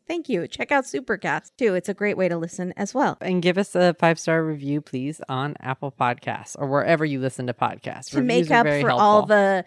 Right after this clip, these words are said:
Speaker 1: Lindas. Sorry, I'm, I love Lindas. All the people who say, "Too much talking, one star."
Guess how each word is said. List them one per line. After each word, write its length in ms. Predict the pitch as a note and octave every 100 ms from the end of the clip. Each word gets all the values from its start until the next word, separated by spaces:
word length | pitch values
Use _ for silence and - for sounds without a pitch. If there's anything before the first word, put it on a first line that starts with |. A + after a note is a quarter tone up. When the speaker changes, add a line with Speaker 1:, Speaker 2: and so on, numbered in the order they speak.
| _ _ G3+
Speaker 1:
Lindas. 800 | G3+ A3 A3 A3 A3 G#3+ - - _ _
Sorry, 580 | - A3 G#3 G3 G3 -
I'm, 260 | F#3+ F#3 F3 -
I 120 | F#3+
love 300 | F#3 G3+ G3
Lindas. 600 | F#3+ F3+ E3 E3 D#3+ - - _ _
All 180 | G#3 G#3
the 140 | G#3
people 500 | G#3 G#3 F#3 G3+ F#3+ A3+
who 140 | F#3+
say, 540 | - A3 F#3 F#3 F3+ - _ _ -
"Too 260 | F4+ F#4
much 320 | D4+ C4+ -
talking, 600 | - A3 G#3+ - D#3 - -
one 320 | G3+ A3 C4+ E4+
star." 540 | - G#3+ F#3 G#2 -